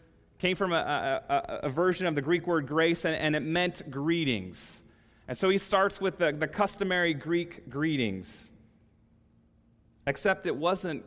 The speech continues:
quite like the normal greeting. The normal greeting was to use a word, in the, a word that was similar to grace, but Paul starts off and he's, and he use, actually uses the word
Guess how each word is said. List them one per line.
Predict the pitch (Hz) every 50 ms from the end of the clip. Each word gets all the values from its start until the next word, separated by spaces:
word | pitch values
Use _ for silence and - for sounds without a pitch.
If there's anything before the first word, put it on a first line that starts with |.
| - - -
quite | - - 170 170 156 -
like | - 147 147 147 151 147 147 151 - - - - -
the | - 135
normal | 131 135 143 143 143 143 135 127 120 110 107 104 104 - - - - - _ _ _ _ _ _ -
greeting. | 131 127 131 123 110 98 90 85 82 80 - - _ - _ _ _ _ _ _ _ _ _ _ _ _ _ _ _ _ _ _ _ _ _ _ _ _ _ _ _ _ _ _ -
The | 123
normal | 131 151 170 190 190 180
greeting | 160 160 170 165 165 160 156
was | 151 -
to | - 156
use | 139 139 160 170 175 160 143
a | 151 135
word, | 135 135 151 165 175 180 175 165 151 135 131 127 131 127 - - - - _ _ _ _ -
in | - 123
the, | 113 82 - - 120 - -
a | 135
word | 131 139 165 175 160
that | 156 147 -
was | 135 135
similar | - - - 190 185 190 180 160 151 139
to | - - 135
grace, | 120 120 120 120 123 120 123 123 - -
but | - 123 -
Paul | - - 165 170 185 190
starts | - - 156 143 139 139 -
off | 143 127 127 131 - 139
and | 127
he's, | 123 127 113 -
and | - 143 139
he | 147 147
use, | 156 165 175 156 - -
actually | 143 143 147 - - 160 143
uses | 139 143 156 156 139 139 131 120
the | 110 123 117
word | 120 120 127 123 123 117 110 104 95